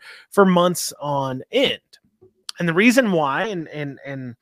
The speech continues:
um, you know, you didn't really hear much on the floor. You had one speech from the floor I'll play for you that's particularly interesting, but you really didn't hear much because what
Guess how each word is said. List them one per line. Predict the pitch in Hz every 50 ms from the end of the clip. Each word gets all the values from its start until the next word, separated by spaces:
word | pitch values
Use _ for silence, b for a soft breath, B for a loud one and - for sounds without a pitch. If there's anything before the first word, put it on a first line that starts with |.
| B B B B B B B B -
um, | 139 120 117 117 117 - -
you | 180 196
know, | 175
you | 160 151 165
didn't | 165 190 202 196
really | 196 190 185 170
hear | - 202 196
much | 175 165 170 190 196 -
on | 220 196
the | 175 147
floor. | - - 139 127 143 170
You | 170
had | 156 160 147
one | 147 160 170 175
speech | 165 - - 165 147 -
from | - 151
the | 147 135
floor | - 147 143 135
I'll | 131
play | 127 - 143 135
for | 127 - 131
you | 127 131
that's | 123 123 - -
particularly | - 147 - - 147 135 131 127 123 123 139
interesting, | 160 156 - 165 143 - 143 - B B B B B
but | B 185 151
you | 202
really | 214 269 302 311 294
didn't | 269 269 240
hear | 214 226 233
much | 214 220 285 349 302 117 - - -
because | 196 175 - 190 165 147
what | 147 165 214 247 190